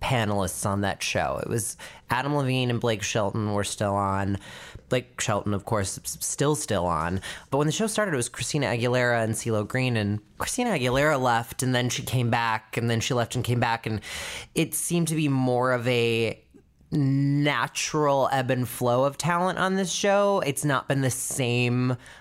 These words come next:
panel every season. There's been a lot of room for fluidity, but the fact that these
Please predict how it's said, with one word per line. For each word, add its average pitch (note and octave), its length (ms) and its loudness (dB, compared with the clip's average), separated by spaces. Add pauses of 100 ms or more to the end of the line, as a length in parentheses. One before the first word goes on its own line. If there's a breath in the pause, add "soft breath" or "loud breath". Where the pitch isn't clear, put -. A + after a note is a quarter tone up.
(140 loud breath)
panel C3+ 680 0
every C3+ 340 2
season. C#3+ 680 0 (220 loud breath)
There's C3 140 0
been C#3 100 2
a B2+ 80 2
lot A#2+ 160 2
of G#2+ 100 0
room A#2+ 180 2
for C3 140 -4
fluidity, D#3 480 0
but D3+ 160 -2
the C#3 80 -2
fact B2 360 -2
that B2+ 120 -12
these A#2+ 240 -2